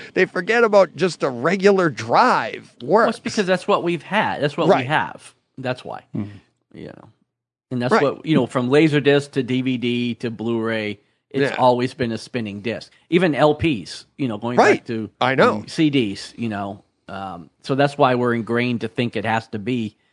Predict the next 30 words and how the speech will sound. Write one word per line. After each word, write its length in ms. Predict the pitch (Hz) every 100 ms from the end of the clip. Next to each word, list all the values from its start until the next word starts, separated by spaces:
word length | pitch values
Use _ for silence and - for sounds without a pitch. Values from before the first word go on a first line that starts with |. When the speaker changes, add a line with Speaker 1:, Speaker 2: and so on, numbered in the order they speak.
| _ _ -
Speaker 2:
that 240 | 117 92
way, 180 | 104 107
'cause 200 | - 120
the 100 | 127
best 280 | 139 143 -
quality 400 | 143 135 135 123
we've 220 | 127 123
ever 180 | 120 107
gotten 380 | 123 123 107 107
has 180 | 110 -
been 180 | 113
on 160 | 104 104
a 40 |
spinny 420 | 98 - 110 104 92
disc. 420 | 113 80 - - _ _ _ -
Speaker 1:
Right. 160 | 127 98
Speaker 2:
and 280 | - 123 110
not, 340 | 110 107 - -
you 120 | 117
know, 140 | 101
not 300 | 107 107 98
tape. 340 | - 110 - - - - _
So 180 | - -
Speaker 1:
Right. 180 | 208 131
Well, 160 | 226 208
even 260 | 285 294
a 80 | 202
tape 480 | - 202 240 - -
had 280 | 123 175 139
s-, 180 | -